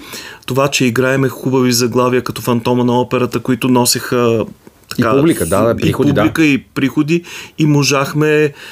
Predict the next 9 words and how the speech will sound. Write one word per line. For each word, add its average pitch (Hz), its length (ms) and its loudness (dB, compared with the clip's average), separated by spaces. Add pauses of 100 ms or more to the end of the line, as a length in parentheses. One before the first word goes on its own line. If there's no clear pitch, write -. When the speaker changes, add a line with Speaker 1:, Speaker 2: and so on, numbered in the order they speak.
(140)
Speaker 1:
а, 139 80 -2
да 135 360 2
закупиме 139 640 2
осветителна 135 720 0
техника, 135 440 -2
озвучителна 131 640 0
техника. 127 680 0 (300)
Всичко - 400 -6
това 143 340 0